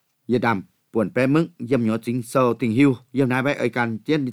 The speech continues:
tiêu sĩ đào lọ chủ có làn miền, ta dâm cáo y nháng,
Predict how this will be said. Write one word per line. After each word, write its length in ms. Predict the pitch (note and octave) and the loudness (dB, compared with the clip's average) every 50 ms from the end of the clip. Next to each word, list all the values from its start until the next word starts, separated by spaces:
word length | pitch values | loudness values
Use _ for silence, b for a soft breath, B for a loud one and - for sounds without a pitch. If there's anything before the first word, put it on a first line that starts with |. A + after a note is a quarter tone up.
| - | -6
tiêu 120 | - A2+ G#2 | -4 -6 -6
sĩ 220 | - - E2+ E2+ | -4 -8 -12 -10
đào 160 | E2 G2 F#2+ | -8 -6 -6
lọ 120 | E2+ E2+ D#2+ - | -6 -6 -8 -10
chủ 100 | F2 D#2+ | -14 -12
có 140 | - - C#3+ | -4 -2 0
làn 220 | B2 A2 G2 F#2 | 0 0 0 0
miền, 300 | G#2 A#2+ A#2 G2+ F2 C#2+ - _ | -2 -2 0 -2 -4 -8 -10 _
ta 160 | - A#2+ C3+ | -2 -2 0
dâm 280 | C3 B2 B2+ B2 A2+ G2+ b b b b b b b _ | 0 0 0 0 0 -2 b b b b b b b _
cáo 240 | A#2 A2 A2 B2+ B2 - | 0 2 2 2 0 0
y 260 | C3+ C3 C3 A#2+ G#2 - | 0 0 0 0 -2 -6
nháng, 340 | G2 G#2 G2+ G2+ G#2+ A#2+ A#2 | -4 -2 -2 0 0 -2 -4